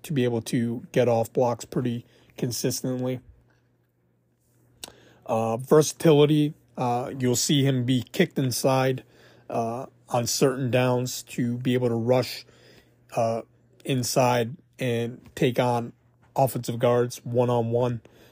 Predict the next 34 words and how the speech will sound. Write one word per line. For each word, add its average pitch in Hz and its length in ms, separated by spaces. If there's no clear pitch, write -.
Uh, 117 240
he, 131 540
against 139 360
the 131 80
run, 131 440
anchors 151 480
with 135 220
power 147 480
at 135 140
the 123 60
point 143 260
of 127 60
attack 131 540
and, 127 320
and 135 240
can 123 200
stuff 123 400
running 127 320
lanes 123 400
that 127 240
way. 123 300
Uh, 120 220
but 131 340
has, 147 440
he's 151 260
a 143 60
little 151 320
raw, 131 420
uh, 120 160
has 127 280
to 139 100
develop 123 420
more 135 280
tools 143 520